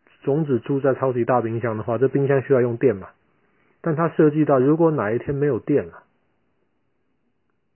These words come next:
完全没有电了，可能因为发生了很大的灾难啊，这些种子要花两百年的时间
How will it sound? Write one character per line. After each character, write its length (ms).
完 180
全 180
没 100
有 140
电 220
了， 160
可 180
能 220
因 140
为 120
发 180
生 200
了 80
很 220
大 160
的 100
灾 220
难 140
啊， 180
这 140
些 220
种 320
子 340
要 220
花 340
两 440
百 260
年 320
的 100
时 320
间 340